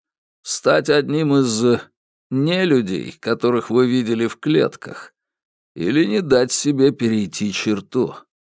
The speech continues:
Этот достойный человек выбрал второе. Он сам просил меня об этом. Надеюсь, вы понимаете, каких усилий ему стоило поговорить с вами».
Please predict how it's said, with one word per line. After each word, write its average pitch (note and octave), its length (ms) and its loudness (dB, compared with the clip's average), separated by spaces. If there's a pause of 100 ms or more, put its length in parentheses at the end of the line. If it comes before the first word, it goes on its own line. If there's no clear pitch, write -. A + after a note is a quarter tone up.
(580)
Этот E3+ 460 0
достойный D3+ 640 2
человек B2+ 680 2
выбрал C3+ 400 4
второе. B2+ 720 2 (480)
Он - 180 -4
сам E3+ 320 0
просил - 520 -4
меня G#2+ 340 0
об A2 140 -2
этом. - 400 -4 (680)
Надеюсь, D3 600 0
вы D3+ 160 4
понимаете, C3 960 0 (320)
каких C3+ 380 -4
усилий C3+ 560 0
ему F#2+ 220 -6
стоило B2+ 500 2
поговорить G#2+ 640 -2
с - 160 -8
вами». G1+ 420 -14